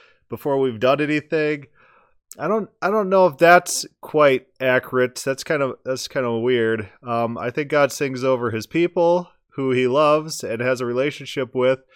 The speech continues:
And that's who the object is in, in the Zephaniah verse. So, Mike Winger, I'm gonna have to depart with you on this very first verse of the song you don't like. You like the first verse. I think it's weird. I think it's a weird concept.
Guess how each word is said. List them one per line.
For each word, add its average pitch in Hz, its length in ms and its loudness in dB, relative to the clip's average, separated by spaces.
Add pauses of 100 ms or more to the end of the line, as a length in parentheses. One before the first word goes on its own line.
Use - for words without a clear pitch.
(380)
And 127 160 -2
that's 135 300 0
who 139 240 -4
the 123 80 2
object 117 460 2
is 117 320 -2
in, 107 180 -6
in 110 160 -10
the 110 120 -6
Zephaniah 104 580 -2
verse. 98 320 -8 (300)
So, 160 200 0
Mike 202 240 2
Winger, 208 240 2
I'm 160 220 -2
gonna 180 140 0
have 170 200 2
to - 100 -20
depart 165 400 -2
with 175 220 -4
you 165 240 0 (160)
on 175 220 4
this 160 160 0
very 143 260 2
first 139 340 -4
verse 113 420 -4
of 127 180 -8
the 131 80 -2
song 139 280 4
you 139 100 -6
don't 143 200 -2
like. 101 320 -6
You 143 220 0
like 175 280 2
the 147 100 -6
first 117 340 -6
verse. 95 400 -6 (500)
I 160 140 2
think 160 160 0
it's 120 120 -4
weird. 110 340 -6 (440)
I 113 80 -10
think 110 160 -6
it's 104 100 -10
a 107 60 -6
weird 101 220 -6
concept. 92 520 -10